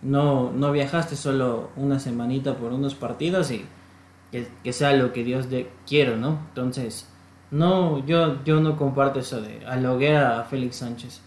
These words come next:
Es muy pronto para sacar conclusiones y de aquí al, al tercer, cuarto partido, cuando llame un microciclo, veamos quién, quiénes llaman, quiénes entran en la próxima convocatoria, podemos dar,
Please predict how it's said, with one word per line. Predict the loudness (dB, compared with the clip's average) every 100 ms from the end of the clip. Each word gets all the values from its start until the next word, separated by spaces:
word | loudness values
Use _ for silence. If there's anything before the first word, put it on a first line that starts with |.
| -20 -20 -20 -20 -20 -14
Es | -10 -6 2
muy | 4 4
pronto | 4 6 6 6 4
para | 2 -2
sacar | -4 -6 -4 0
conclusiones | 0 0 -6 -4 0 0 -2 -4
y | -6 -10 -20 -20 -20 -20 -20 -20 _ -20 -12
de | -8
aquí | -2 2
al, | 2 2
al | -2
tercer, | -6 -6 0 2 4
cuarto | 2 -2 -4
partido, | -10 -12 -4 0 2 0 -2 -10 -20 -20 -20 -10
cuando | -6 -4 -4
llame | -2 0
un | 0
microciclo, | -2 -6 -8 -4 -4 -2 -2 0
veamos | 0 -2 -4
quién, | -6 -6 -4 -6
quiénes | -8 -6 -4
llaman, | -2 0 2 2
quiénes | 0 -2
entran | -4 -4 -4
en | -4
la | -6 -8
próxima | -8 -6 -6
convocatoria, | -6 -6 -8 -8 -2 2 2 0
podemos | -2 0 0 0
dar, | 0 0